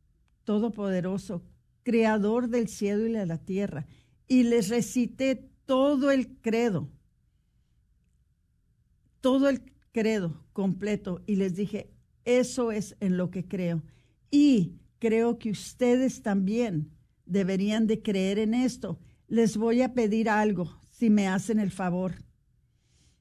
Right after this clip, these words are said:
Y los señores se quedaron así, pues no les di, no les di entrada para que ellos pudieran hablar y decirme lo que ellos venían a decirme. Se, se quedaron así muy serios viéndome. Les, le dije, "Les voy a pedir algo, por favor.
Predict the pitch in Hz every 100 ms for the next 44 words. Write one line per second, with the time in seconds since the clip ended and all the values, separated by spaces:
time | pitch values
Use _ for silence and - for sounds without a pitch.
0 | _ _ 220 214 208 - 220 226 233 269
1 | 269 254 226 226 269 269 220 269 254 240
2 | 269 277 214 262 262 240 254 285 247 254
3 | 254 233 233 262 214 180 180 185 233 208
4 | 208 202 208 240 196 175 202 214 180 180
5 | 202 208 214 190 190 196 202 220 190 190
6 | 185 196 180 175 - 240 208 175 - _
7 | _ _ _ _ _ _ _ _ - -
8 | - 233 214 214 202 - 226 208 214 214
9 | 233 254 220 233 233 226 - 226 226 202
10 | 220 233 214 180 202 185 - 202 202 208
11 | 220 190 226 269 269 247 233 226 220 202
12 | 208 180 - 180 180 180